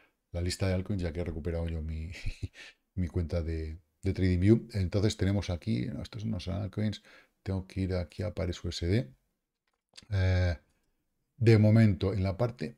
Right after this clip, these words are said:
vamos a la parte negativa, que está ahí un poquito, bueno, V G aquí vamos a quitarlo, y Loom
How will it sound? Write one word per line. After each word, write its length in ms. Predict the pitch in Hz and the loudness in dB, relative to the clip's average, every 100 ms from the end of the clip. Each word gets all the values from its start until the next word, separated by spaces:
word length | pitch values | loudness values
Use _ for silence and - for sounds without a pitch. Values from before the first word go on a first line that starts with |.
| _ | _
vamos 240 | 120 110 - | -8 -6 -6
a 60 | |
la 20 | |
parte 240 | 101 98 98 | -6 -6 -4
negativa, 640 | 92 87 - 107 104 131 _ _ _ _ _ | -4 -6 -4 -2 -2 -4 _ _ _ _ _
que 80 | - | -10
está 160 | - | -2
ahí 80 | 92 | -2
un 80 | 80 | 0
poquito, 320 | 85 92 104 | -4 -4 -6
bueno, 240 | 98 - | -6 -8
V 100 | 127 | -12
G 180 | 120 - | -14 -12
aquí 100 | 95 | -8
vamos 180 | 87 78 | -8 -6
a 60 | 85 | -8
quitarlo, 500 | 90 - 104 101 98 | -8 -6 -6 -4 -4
y 80 | 85 | -2
Loom 160 | 92 | -4